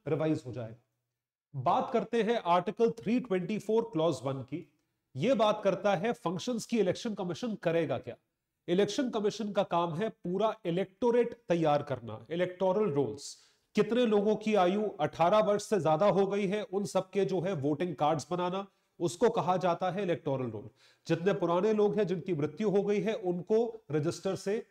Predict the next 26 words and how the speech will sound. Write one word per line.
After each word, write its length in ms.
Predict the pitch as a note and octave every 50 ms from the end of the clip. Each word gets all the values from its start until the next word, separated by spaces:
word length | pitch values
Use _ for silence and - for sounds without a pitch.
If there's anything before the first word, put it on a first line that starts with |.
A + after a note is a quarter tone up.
| _ -
निकालना। 540 | C#3 C3+ C3+ C3 B2+ A#2+ A2+ A2 G#2+ A2+ - _ _ _ _ _ _ _ _
तो 200 | G3 G3+ G3+ -
इस 220 | G3+ C4 C4 - -
तरीके 400 | A#3 F3+ F#3 F3+ D#3 F3 G3 F#3+
से 120 | G3 A#3+
इलेक्टोरल 460 | A3+ G#3 F#3+ - - F3 E3+ D#3+ E3
रोल्स 340 | D3+ B2 D3 F3+ G3 - -
तैयार 280 | G#3 G3 F#3+ F#3+ F#3+ F#3
करना। 380 | - G3 F#3 F3 G3 G#3 A3 - - _ _ _ _ _ _ - C3+
जो 220 | A#2+ F3+ A#3+ B3+
चुनाव 400 | - - F#3 E3 F#3 G3+ A3+ F#3
होते 360 | D3 E3 E3+ E3 G3+ G3 F3
हैं 280 | C#3 C3+ A#2+ A2 - - _ _ _ -
केंद्र 360 | E3+ F3+ G#3+ G#3+ G#3 A#3+ A#3+
के 320 | A#3 - A#3 A#3 A#3+ B3 A3+ - _
और 140 | C#3+ D#3+ D3
राज्यों 400 | D#3 E3 F3 E3+ - G#3 A3 G3+
के, 260 | - E3+ C3 A2+ - - _ -
वो 100 | D3+ F3+
पूरी 360 | F3 F3 G3 G3+ G#3+ B3 B3+
तरीके 400 | - G#3+ F#3+ G3 F#3+ G3 G#3 G3+
से 140 | - - G#3+
इलेक्शन 320 | F#3 E3+ - - - E3+ D3+
कमीशन 360 | E3+ C#3+ C#3 C#3 - G3+ F#3
करवाता 460 | F3 G3 F3+ F3 F#3+ F#3 F#3+ G3+ G3
है। 220 | F#3 G#3 G#3 -